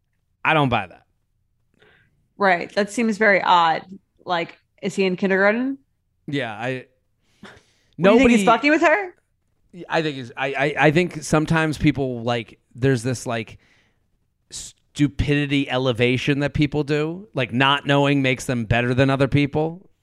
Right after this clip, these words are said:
Speaker 2: Right.
Speaker 1: And I think this guy got, like, caught in a situation where he was trying to sound cool and funny. And he's like, "I don't know any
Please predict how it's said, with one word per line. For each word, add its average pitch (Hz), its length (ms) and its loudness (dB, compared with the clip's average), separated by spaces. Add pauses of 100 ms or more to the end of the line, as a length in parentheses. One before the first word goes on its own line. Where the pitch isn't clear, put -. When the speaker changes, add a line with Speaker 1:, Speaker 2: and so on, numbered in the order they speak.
(460)
Speaker 2:
Right. 185 220 -4
Speaker 1:
And 139 120 0
I 135 80 4
think 139 160 4
this 131 160 2
guy 135 160 4
got, 123 300 0
like, 120 220 -6 (140)
caught 127 540 0
in 127 140 -2
a 117 180 -4
situation 120 880 -4
where 113 140 -6
he 131 100 -6
was 123 120 -6
trying 123 180 -8
to 120 80 -10
sound 117 280 -12
cool 123 280 -6
and 127 100 -10
funny. 147 380 0 (420)
And 139 80 -8
he's 135 140 -4
like, 113 140 -6
"I 117 120 2
don't 135 160 0
know 113 180 -2
any 135 320 0